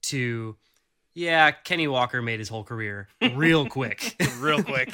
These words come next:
Speaker 1: <laughs> And it's like, okay, so now we're finally all on the same page, and we can just kind of acknowledge it like it is. Um, that has been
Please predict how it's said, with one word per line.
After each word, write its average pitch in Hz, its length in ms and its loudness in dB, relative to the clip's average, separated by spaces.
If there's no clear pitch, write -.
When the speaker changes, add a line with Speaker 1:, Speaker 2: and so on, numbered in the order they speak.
Speaker 1:
<laughs> - 100 -8
And 196 380 8
it's 185 100 4
like, 214 640 8
okay, 262 340 8
so 196 200 4
now 208 240 8
we're 190 80 6
finally 180 320 6
all 156 100 8
on 147 80 4
the 139 60 0
same 127 240 0
page, 110 280 -4
and 120 60 -4
we 123 100 -2
can 127 140 -4
just 120 180 -4
kind 127 220 0
of 117 160 -2
acknowledge 120 560 0
it 120 100 -4
like 120 200 -4
it 113 80 -6
is. 104 320 -8
Um, 123 220 2
that 147 220 6
has 131 120 0
been 104 320 -6